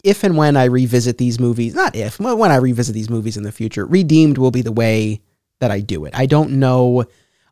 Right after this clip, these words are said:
other than at some point, if my son wants to watch three and four, y-, you know, i-, i-, in their entireties, fine, I will happily do that. But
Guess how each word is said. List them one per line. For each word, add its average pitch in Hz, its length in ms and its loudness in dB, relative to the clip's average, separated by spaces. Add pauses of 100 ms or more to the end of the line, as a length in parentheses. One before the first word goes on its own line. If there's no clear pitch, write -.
other 226 260 2
than 165 220 0
at 135 140 0
some 135 180 0
point, 127 260 -2
if 117 140 -2
my 120 140 2
son 120 280 -2
wants 113 260 -4
to - 120 -10
watch 104 540 -6 (680)
three 131 240 2
and 120 160 0
four, 110 420 -2 (420)
y-, 123 100 -10
you 139 80 -2
know, 104 200 -4
i-, 101 40 -8
i-, 95 260 -10 (120)
in 120 180 -4
their 113 160 -6
entireties, 110 560 -2
fine, 98 400 -2
I 90 180 -10
will 98 140 -10
happily 107 400 -4
do 110 160 -4
that. 92 220 -8
But - 120 -10